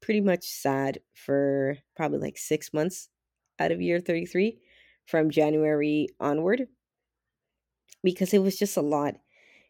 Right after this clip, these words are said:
It was a lot. I was finally realizing and understanding where my life was headed to, right?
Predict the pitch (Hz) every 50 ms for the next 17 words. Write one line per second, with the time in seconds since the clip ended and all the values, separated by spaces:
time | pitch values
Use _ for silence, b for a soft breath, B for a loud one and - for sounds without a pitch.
0 | b - 185 190 202 190 185 180 170 160 165 165 165 165 - - - - - -
1 | 185 180 185 208 214 220 220 214 - - - - 139 156 160 165 160 160 160 156
2 | 156 165 156 151 147 147 151 165 196 - b b b b b b b b b b
3 | b b b b b b b b b 160 175 175 175 170 165 165 - - - 156
4 | 151 151 156 156 151 151 147 147 147 147 147 156 - _ _ _ - 175 175 170
5 | 175 165 156 156 151 147 - 160 - - 175 160 156 156 - 123 - - _ _
6 | _ _ _ _ _ _ _ _ _ _ _ _ - 147 151 151 151 160 160